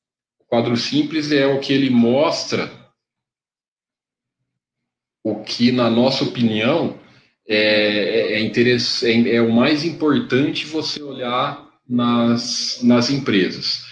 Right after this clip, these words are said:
O que que é? O operacional da empresa, né, o D R E, opera-, o que que é operacional da empresa? É a operação, aquele negócio lá, dá dinheiro, gera caixa, é bem gerido. Isso você olha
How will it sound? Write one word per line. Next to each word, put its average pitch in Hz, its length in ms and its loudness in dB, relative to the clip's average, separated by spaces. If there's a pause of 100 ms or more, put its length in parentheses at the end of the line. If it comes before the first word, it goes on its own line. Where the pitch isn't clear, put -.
(240)
O 90 80 -8
que - 160 -4
que 113 240 2
é? 80 260 -2 (800)
O - 40 -2
operacional - 880 -16
da 151 100 -14
empresa, 131 720 -6 (320)
né, 120 240 2
o 107 340 0
D 110 100 2
R 104 260 0
E, 113 60 2
opera-, 139 300 0
o - 140 -4
que 117 80 -6
que - 80 -2
é - 20 4
operacional 107 840 2
da 92 100 -2
empresa? 92 340 -6
É - 40 0
a - 20 -4
operação, 185 580 2
aquele 113 220 -2
negócio 113 520 0
lá, 101 380 -2 (320)
dá 101 140 0
dinheiro, 107 680 0
gera 98 300 -2
caixa, 123 540 -4
é - 20 -14
bem 90 220 -4
gerido. 127 500 -4 (400)
Isso 180 260 -6
você 147 280 -2
olha 151 520 2